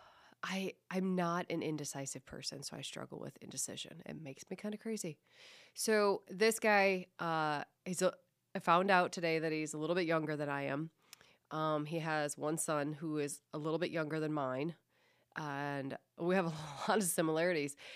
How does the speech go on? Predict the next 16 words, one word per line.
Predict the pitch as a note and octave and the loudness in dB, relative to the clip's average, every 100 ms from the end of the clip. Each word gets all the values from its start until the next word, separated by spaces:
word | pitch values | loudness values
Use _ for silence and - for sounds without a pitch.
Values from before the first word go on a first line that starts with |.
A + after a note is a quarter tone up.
| - | -6
And | - G#3+ | 4 4
turns | G3+ G#3+ A3+ A3 | 8 8 8 8
out | G#3 G3+ - | 10 8 4
that | F#3 F3+ F3 - | 4 4 4 0
he | F#3 G#3 G3+ | -4 0 2
owns | F3+ G#3 G3+ | 4 4 4
a | |
gym. | F3 D#3 B2+ D#3 G#3 - _ _ _ _ _ | 0 2 4 2 -2 -8 _ _ _ _ _
He's | - A3 | -2 0
a | G3 | 2
workout | F3 F3 F3+ F#3+ | 2 2 4 2
nut | F#3 E3 E3 | 4 4 2
too, | - C3 B2+ F3 - _ _ - | -2 -4 -4 -6 -12 _ _ 0
and | F#3+ F#3 | 4 6
he | G3 | 4
also, | F3+ F3+ F3 F#3+ E3 | 4 2 2 2 0